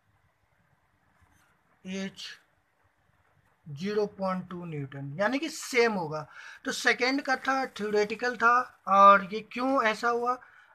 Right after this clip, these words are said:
वो तो ऑब्वियस ही बात है, मैंने यहाँ स्टेटमेंट लिख दिया कि both the sphere attract each other with the same force, the force on the second sphere due to the first is zero point two newton।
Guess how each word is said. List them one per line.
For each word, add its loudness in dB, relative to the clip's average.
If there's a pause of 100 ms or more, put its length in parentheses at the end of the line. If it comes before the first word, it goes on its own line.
वो 0
तो 4
ऑब्वियस 0
ही -8
बात 2
है, -2
मैंने -2
यहाँ -2
स्टेटमेंट -8
लिख -6
दिया -2
कि -6
both 4
the -6
sphere -6
attract -4
each -10
other -8 (480)
with -2
the -4
same -2 (120)
force, -10 (420)
the 0
force -6
on -4
the 2
second -8
sphere -8
due -6
to -6
the -4
first -8
is -12 (560)
zero -4 (100)
point -6
two -12
newton। -12